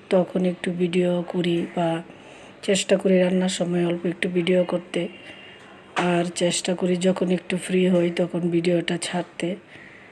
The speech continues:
কারণ নিজেরও একটা মনের খোরাকের প্রয়োজন পড়ে।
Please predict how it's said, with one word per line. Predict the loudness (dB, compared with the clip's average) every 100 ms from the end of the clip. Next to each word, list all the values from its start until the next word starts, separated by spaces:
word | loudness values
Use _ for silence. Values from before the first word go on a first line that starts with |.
| -20 -20 -14 -2
কারণ | 2 4 4
নিজেরও | 2 4 4 4 4 2 -2 -8 -18 -10
একটা | -8 -2 0
মনের | 2 2 4 2
খোরাকের | 2 0 0 0 -2 -2
প্রয়োজন | -2 -2 0 -2 -2
পড়ে। | -2 -2